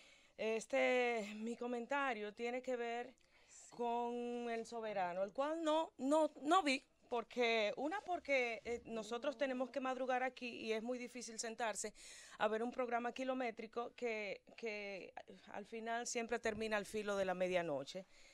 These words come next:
Sin embargo, uno está pendiente de los comentarios que surgen al día siguiente, cosas tan banales como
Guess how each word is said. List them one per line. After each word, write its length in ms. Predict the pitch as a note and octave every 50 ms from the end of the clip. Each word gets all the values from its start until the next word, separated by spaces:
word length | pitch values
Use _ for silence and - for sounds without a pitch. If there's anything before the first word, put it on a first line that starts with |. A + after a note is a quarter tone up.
| - - - -
Sin 240 | - - E4+ E4
embargo, 640 | E4+ F4 E4+ E4+ E4 D#4+ D#4 C#4+ B3 C4 C4+ C#4 - - - - -
uno 480 | - B3 B3+ B3+ B3+ B3+ C4 C4 C4
está 400 | B3+ A#3+ - - B3 A#3 A#3 A#3 A#3
pendiente 480 | - A#3 A3 G#3+ G3+ G#3 G#3 G#3+ A#3+ A#3
de 100 | A3 A3
los 160 | G#3+ G3 -
comentarios 760 | - G#3+ G3 F#3+ F#3+ F#3+ A#3+ C4+ C#4 C#4+ C4+ A3 G#3 G3 F#3 -
que 120 | - F#3
surgen 340 | - - G#3 G#3 G3+ A3 A3
al 120 | G3+ G3+
día 140 | F#3 G3 G3
siguiente, 500 | F#3+ - G3+ F#3+ A#3+ A#3+ A3+ A3 - F3+
cosas 320 | - - G3 F#3+ A3+ G#3+
tan 160 | - A3+ A3 A3
banales 440 | G#3+ G3+ G3+ G3 G3 G#3 G#3 -
como 340 | - G#3+ G3+ G3 G3 F#3+ F#3